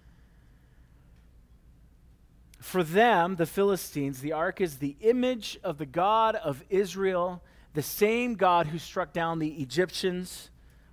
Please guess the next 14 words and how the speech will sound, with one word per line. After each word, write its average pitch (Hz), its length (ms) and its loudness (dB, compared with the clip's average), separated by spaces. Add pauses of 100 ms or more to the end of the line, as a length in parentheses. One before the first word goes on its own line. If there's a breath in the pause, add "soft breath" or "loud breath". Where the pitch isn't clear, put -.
with 139 240 -6
every 180 320 0
sort 170 260 -4
of 156 80 -4
plague 143 340 -2
in 135 60 -4
the 135 80 -6
wilderness, 123 640 -6
as 107 100 -14
chapter 120 360 -10
four, 123 220 -12
verse 110 260 -12
eight 87 180 -14
says. - 460 -20